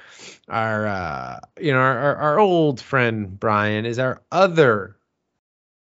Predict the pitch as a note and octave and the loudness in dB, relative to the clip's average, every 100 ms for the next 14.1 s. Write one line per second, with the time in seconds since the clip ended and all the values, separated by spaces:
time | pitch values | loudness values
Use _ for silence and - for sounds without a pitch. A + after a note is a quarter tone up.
0 | _ _ _ - C3 A2 - A2+ G2 G2 | _ _ _ -4 -2 -2 0 0 0 0
1 | F#2+ F#2 A2 A#2 _ _ - B2+ A#2+ A#2 | 0 0 -6 -10 _ _ -6 -2 0 0
2 | A#2 A#2 A#2 C#3 F3+ - - F#3+ F3 G2 | 0 0 -2 0 -2 -2 -2 0 0 -2
3 | F2 G#2+ _ _ _ _ _ _ _ - | -4 -12 _ _ _ _ _ _ _ -6
4 | C#3 C#3 C3 B2 B2 A#2+ A#2+ A#2+ B2 A#2 | 0 2 2 2 2 2 0 0 -4 -6
5 | - D3+ A#2+ G#2+ D3+ A#3 G3 D3+ B2+ A#2 | -6 -2 0 4 6 6 4 4 0 -4
6 | - - _ _ _ _ - _ - B2 | -18 -20 _ _ _ _ -20 _ -8 -4
7 | A2+ A2 - G#2+ G2+ G#2+ G#2 G#2+ G2 - | -4 -4 -6 -4 -2 -2 -4 -8 -16 -14
8 | A#2 A2 G#2+ G#2+ - A2 A2 G#2 A#2+ G#2+ | -8 -4 -4 -4 -2 -2 -2 0 2 4
9 | G#2+ G#2 G2 G2 G2 F#2+ - A2 G2+ F#2+ | 4 2 2 0 -4 -10 -6 -2 -2 -2
10 | F#2 F#2 F#2 F#2 F2+ F2+ - A#2+ G2 F#2+ | -4 -6 -6 -8 -10 -14 -10 -6 -6 -6
11 | D#2 A2 G2 F#2+ F2+ A2 G2+ F#2 A2+ G2 | -6 -4 -4 -4 -4 0 0 0 0 2
12 | G#2 D3+ - - - - _ B2+ A2+ G#2+ | 2 0 -6 -20 -20 -20 _ 0 2 4
13 | G#2 G2+ G2+ G2+ A2+ C3+ D#3 D#3 - C#3+ | 2 0 -2 -2 2 4 6 4 4 0
14 | D#3 | 0